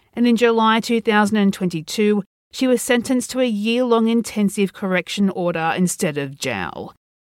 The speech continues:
And this was only under the condition she undergo drug and alcohol treatment at a rehabilitation centre. And then in July two thousand and twenty-two,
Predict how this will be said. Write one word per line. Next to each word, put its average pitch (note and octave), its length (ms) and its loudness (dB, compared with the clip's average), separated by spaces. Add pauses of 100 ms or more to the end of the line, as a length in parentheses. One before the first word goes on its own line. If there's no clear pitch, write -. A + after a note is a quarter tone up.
And A3 180 2
this G#3+ 220 -2
was A3+ 200 2
only A3+ 340 2
under G#3+ 220 0
the A#3+ 120 0
condition G#3+ 640 0
she G#3+ 220 -2
undergo G#3+ 480 0
drug F#3+ 320 0
and G#3+ 120 -2
alcohol F#3+ 520 -2
treatment D#3+ 500 -6
at F3+ 140 -4
a F#3 100 2
rehabilitation D#3+ 1000 0
centre. G#2+ 580 -4 (1500)
And A3+ 180 0
then A#3 140 2
in A#3+ 120 2
July G#3+ 460 2
two G#3 240 0
thousand F3+ 360 0
and F3 140 2
twenty-two, D3+ 760 -8